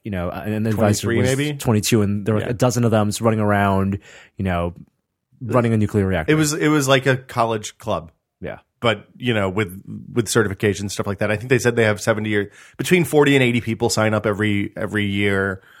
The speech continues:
Speaker 2: uh, for fifteen, for, you know, to try out basically for the fifteen positions.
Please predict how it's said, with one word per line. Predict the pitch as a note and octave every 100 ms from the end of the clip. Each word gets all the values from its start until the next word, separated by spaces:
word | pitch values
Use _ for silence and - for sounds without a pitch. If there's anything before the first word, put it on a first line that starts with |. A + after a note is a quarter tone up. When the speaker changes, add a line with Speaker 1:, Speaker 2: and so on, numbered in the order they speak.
| - _
Speaker 2:
uh, | G#2 G2 F#2+
for | F#2 G2+
fifteen, | - G#2+ - G2
for, | - G2+
you | G2+
know, | F#2+
to |
try | F2 G#2+ F#2+
out | F#2+ G2
basically | G2 - G2
for | F2 F#2
the |
fifteen | F2+ G2 G2 F#2+
positions. | F#2 F2 F2+ F#2+ F2+ F2 E2+